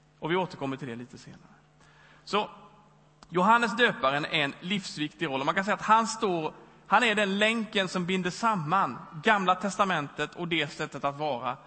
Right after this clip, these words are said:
med Nya testamentet. Han är liksom den som står med en fot i varje tradition.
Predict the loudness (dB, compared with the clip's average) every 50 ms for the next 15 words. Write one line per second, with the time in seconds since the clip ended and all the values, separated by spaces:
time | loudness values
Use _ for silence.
0 | -20 -20 -20 -20 _ -2 0 0 2 2 2 0 -2 -2 -6 -8 -8 -10 -10 -10
1 | -14 -16 -18 -20 -20 -20 _ -2 0 2 2 0 0 -2 -2 -2 0 0 0 -2
2 | -6 -6 -4 -2 -2 -2 0 0 0 0 0 -2 -6 -6 -6 -6 -6 -6 -10 -16
3 | -12 -10 -2 0 0 0 0 0 -2 -4 -6 -4 -4 -4 -4 -4 -8 -8 -12 -12
4 | -12 -12 -16 -18